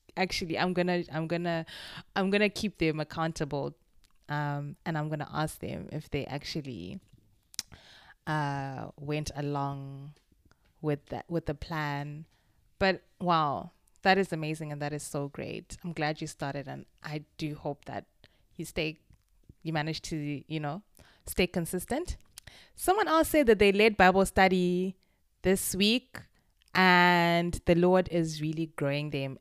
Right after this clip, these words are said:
in this area. So they did great at that. That is awesome and great.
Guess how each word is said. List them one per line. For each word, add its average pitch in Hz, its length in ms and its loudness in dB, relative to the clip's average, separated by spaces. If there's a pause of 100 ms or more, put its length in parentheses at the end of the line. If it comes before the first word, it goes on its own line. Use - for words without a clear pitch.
in 147 340 -8
this 147 300 -6
area. - 480 -8
So - 220 -4
they 151 140 0
did 147 280 -8
great 139 220 -6
at 135 220 -10
that. 214 600 6 (560)
That 151 180 0
is 156 440 -6 (1080)
awesome 196 320 -2
and 170 200 -4
great. 254 640 6